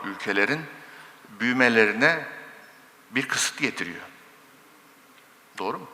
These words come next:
Hatta bir maliyet, ilave maliyet getiriyor, yüklüyor size. Fakat sürdürülebilirlik hiç gözetilmeksizin zamanında büyüyenler büyüdü.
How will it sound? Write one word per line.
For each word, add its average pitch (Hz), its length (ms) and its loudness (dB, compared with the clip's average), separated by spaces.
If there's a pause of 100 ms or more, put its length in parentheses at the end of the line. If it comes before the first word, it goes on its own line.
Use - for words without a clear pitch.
(680)
Hatta 131 640 6 (200)
bir 131 180 -2
maliyet, 110 580 6
ilave 98 400 6
maliyet 110 520 4
getiriyor, 92 360 -8
yüklüyor 98 500 0
size. - 340 -8 (2000)
Fakat 170 320 8 (500)
sürdürülebilirlik 165 1120 6 (400)
hiç 233 220 6
gözetilmeksizin 139 1000 4 (840)
zamanında 131 760 8
büyüyenler 131 540 0
büyüdü. 156 320 -6